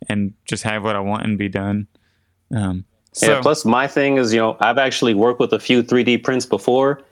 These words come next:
Speaker 2: and if you actually feel some of them, depending on the quality, it's kinda got a, like, a gritty feel to it.
Speaker 1: Mm-hmm.
Speaker 2: And it was like, my standards of quality are, like, so high up there, I would have to buy, like, a super high quality three D printer to where when you print it, it's coming out like it's, like,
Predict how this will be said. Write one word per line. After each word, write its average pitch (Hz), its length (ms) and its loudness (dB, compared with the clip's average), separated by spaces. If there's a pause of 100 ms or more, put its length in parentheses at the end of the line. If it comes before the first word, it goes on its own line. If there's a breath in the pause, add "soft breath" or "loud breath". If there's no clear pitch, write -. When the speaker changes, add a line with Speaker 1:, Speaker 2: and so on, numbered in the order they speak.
(180 soft breath)
Speaker 2:
and 107 80 0
if 104 120 -4
you 113 100 6
actually 120 300 2
feel 131 300 2
some 135 260 0
of 135 120 2
them, 131 80 0
depending 120 300 0
on 110 80 2
the 98 40 -2
quality, 123 380 2
it's 107 100 -4
kinda 113 240 0
got 107 160 2
a, 104 60 2
like, 101 160 -2
a 92 60 2
gritty 110 580 0 (160)
feel 117 340 2
to 123 220 4
it. 131 80 4
Speaker 1:
Mm-hmm. 110 100 0
Speaker 2:
And 107 120 -6 (420)
it - 40 0
was 90 100 0
like, 98 220 0 (300)
my 104 160 2
standards 120 560 0
of - 60 0
quality 120 440 0
are, 113 60 4
like, 101 200 0
so 123 240 0
high 117 220 2
up 117 120 -2
there, 120 160 0
I 101 80 2
would 107 100 0
have 107 140 -2
to 110 80 0
buy, 107 220 0
like, 101 200 0
a 95 80 2
super 117 600 0
high 107 240 0
quality 107 500 0
three 110 200 0
D 104 100 2
printer 113 320 -2
to 107 140 -2
where 101 260 2
when 104 160 0
you 101 100 2
print 120 280 -2
it, 120 200 -2 (300)
it's - 140 -2
coming 113 260 0
out 104 140 0
like 101 180 0
it's, - 320 -4
like, 95 180 -4